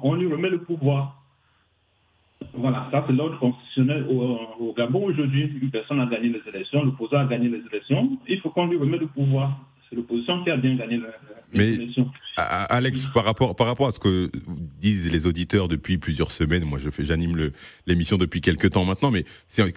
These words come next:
Speaker 2: clairement en contradiction. La France a quelle légitimité pour demander à, le retour à l'ordre constitutionnel ? C'est-à-dire que d'un côté, on se plaint de la France, on se plaint de,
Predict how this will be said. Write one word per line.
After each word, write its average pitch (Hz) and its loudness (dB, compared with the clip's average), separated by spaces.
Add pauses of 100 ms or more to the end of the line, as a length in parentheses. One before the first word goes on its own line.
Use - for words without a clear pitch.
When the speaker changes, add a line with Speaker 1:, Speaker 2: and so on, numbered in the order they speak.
(200)
Speaker 2:
clairement 117 2
en 120 0
contradiction. 117 2
La 104 2
France 117 2
a 110 4
quelle 120 2
légitimité 95 0
pour 87 -2
demander 90 2
à, 82 0 (240)
le 82 2
retour 85 2
à 78 0
l'ordre 78 -2
constitutionnel ? 78 -2 (360)
C'est-à-dire 113 2
que 117 6
d'un 110 2
côté, 131 4
on 107 0
se - -6
plaint 120 2
de 104 0
la 95 4
France, 101 -2
on 92 -2
se - -6
plaint 107 2
de, 87 2